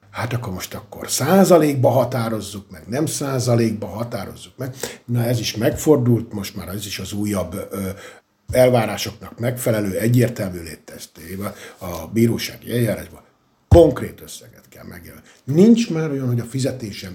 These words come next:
x százaléka a, ugye, nem, meg lehet határozni, de akkor is a konkrét összegben kell megállapodni. Na most azért a, azt már tudni kell, hogy a mai életviszonyoknak megfelelő összegről beszélünk itt azért. Tehát ez ilyen,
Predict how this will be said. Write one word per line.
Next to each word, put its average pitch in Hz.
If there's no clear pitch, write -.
x -
százaléka 87
a, -
ugye, -
nem, 202
meg 233
lehet 123
határozni, 151
de -
akkor -
is -
a -
konkrét 123
összegben 92
kell -
megállapodni. -
Na 147
most 170
azért 113
a, 98
azt -
már -
tudni 147
kell, 120
hogy 101
a 92
mai 113
életviszonyoknak 104
megfelelő 87
összegről -
beszélünk -
itt -
azért. -
Tehát -
ez 101
ilyen, 104